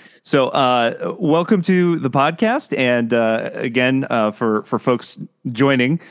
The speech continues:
uh, this will, this will go out obviously later, but for folks who are listening at some point in the future, um, we are here to talk about your book about, and I had no idea, by the way, it was the fiftieth anniversary of the movie The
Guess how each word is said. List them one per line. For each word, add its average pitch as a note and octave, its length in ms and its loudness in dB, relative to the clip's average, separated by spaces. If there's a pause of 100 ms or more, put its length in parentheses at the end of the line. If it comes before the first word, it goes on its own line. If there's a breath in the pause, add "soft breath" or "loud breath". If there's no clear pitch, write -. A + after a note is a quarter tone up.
(180 loud breath)
uh, G2+ 500 0
this B2 220 -4
will, A2+ 180 2
this A#2+ 200 -2
will A#2 80 0
go G#2+ 120 2
out G2+ 100 2
obviously G#2 360 -2
later, A2 320 2
but A2 240 0
for A2+ 140 -2
folks A#2+ 260 -2
who B2+ 100 0
are A2 100 2
listening C3 540 -2 (320 loud breath)
at G#2+ 140 -2
some C3+ 140 0
point B2 160 2
in A#2 60 -6
the A2 40 -2
future, A2+ 580 0
um, G2 300 0
we C#3 260 0
are D#3 140 2
here C#3 160 -2
to B2 80 -2
talk A#2+ 320 -2
about G2 260 -2
your G2+ 120 -4
book A2 300 -2
about, G2 500 0 (260 loud breath)
and A2+ 100 2
I C#3+ 60 2
had F3 100 2
no D3 120 2
idea, A#2+ 260 2
by F#2+ 140 0
the F#2+ 60 -2
way, F2+ 160 0
it F2+ 40 0
was F#2 120 -6
the G#2 60 -4
fiftieth D3+ 560 0
anniversary G#2 840 -2 (380)
of G2+ 140 -2
the A2 60 0
movie B2 360 2
The G#2+ 180 -2